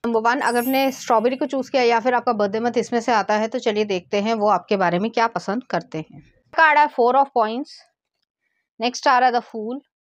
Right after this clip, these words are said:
कुछ और कार्ड्स भी दिखाती हूँ। नेक्स्ट आ रहा है two of swords, नेक्स्ट आ रहा है king of wands और नेक्स्ट आ रहा है यहाँ पे six of cups।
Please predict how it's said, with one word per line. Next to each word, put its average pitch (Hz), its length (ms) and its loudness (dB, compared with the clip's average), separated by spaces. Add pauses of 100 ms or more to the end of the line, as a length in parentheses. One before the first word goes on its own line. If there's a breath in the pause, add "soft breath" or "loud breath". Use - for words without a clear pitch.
(1080)
कुछ 214 180 -14
और 196 160 0
कार्ड्स 196 280 0
भी 214 60 -8
दिखाती 185 380 -6
हूँ। 220 420 -10 (120)
नेक्स्ट 208 300 -4
आ 208 80 6
रहा 202 100 4
है 202 80 -6
two 240 260 2
of - 160 -10
swords, 202 420 2 (680 soft breath)
नेक्स्ट 220 260 -2
आ 240 80 6
रहा 226 100 2
है 226 60 -8
king 269 300 -2
of 226 120 4 (100)
wands 190 360 -6 (2000)
और 208 80 -8
नेक्स्ट 240 320 -4
आ 233 80 4
रहा 208 100 4
है 196 60 0
यहाँ 190 180 -6
पे 247 120 -6
six 254 200 -12
of 202 140 -8
cups। - 480 -20